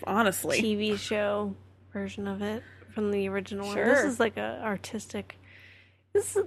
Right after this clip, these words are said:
Speaker 2: this is similar to the two thousand five Edgar Wright. Uh, not Edgar Wright. What is it?
Speaker 1: Oh.
Speaker 2: Whatever that guy's. Pride and Prejudice.
Speaker 1: Peabody Pencils.
Speaker 2: <laughs> Something.
Speaker 1: His version.
Speaker 2: Yeah.
Speaker 1: Mm-hmm.
Speaker 2: It, you know, something different.
Speaker 1: Yeah.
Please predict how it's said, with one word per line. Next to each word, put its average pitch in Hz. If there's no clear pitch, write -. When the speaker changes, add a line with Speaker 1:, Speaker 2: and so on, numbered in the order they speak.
Speaker 2:
this 370
is 466
similar 339
to 285
the 277
two 254
thousand 233
five 214
Edgar 220
Wright. 208
Uh, 202
not 226
Edgar -
Wright. 165
What 233
is 196
it? -
Speaker 1:
Oh. 214
Speaker 2:
Whatever 262
that 196
guy's. 185
Pride 262
and 226
Prejudice. 196
Speaker 1:
Peabody 214
Pencils. 240
Speaker 2:
<laughs> 240
Something. 269
Speaker 1:
His 214
version. 226
Speaker 2:
Yeah. 233
Speaker 1:
Mm-hmm. 190
Speaker 2:
It, 240
you 226
know, 214
something 240
different. 196
Speaker 1:
Yeah. 170